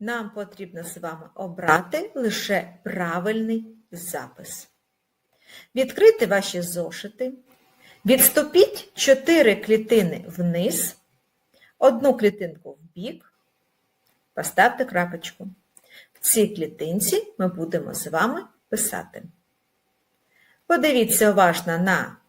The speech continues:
запропоновані нерівності і оберіть правильні. Десять менше, ніж двадцять.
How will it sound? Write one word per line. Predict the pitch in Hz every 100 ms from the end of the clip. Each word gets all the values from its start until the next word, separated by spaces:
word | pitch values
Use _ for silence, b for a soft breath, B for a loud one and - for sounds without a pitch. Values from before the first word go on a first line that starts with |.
| -
запропоновані | 190 - 190 196 190 180 156 143 143 -
нерівності | - 165 - 143 170 - - 381 480 _ _ _ _ _ _ _ _ _ _ _ _ _ _
і | 285 320 539 679
оберіть | 202 202 190 262 - - _
правильні. | - 165 165 165 170 175 175 - _ _ _ _ _ _ _ _ _ _ _ _ _ _ _ _ _ -
Десять | 175 190 180 - 392 508 - _ -
менше, | 185 196 233 302
ніж | 294 262
двадцять. | 208 208 208 - 226 -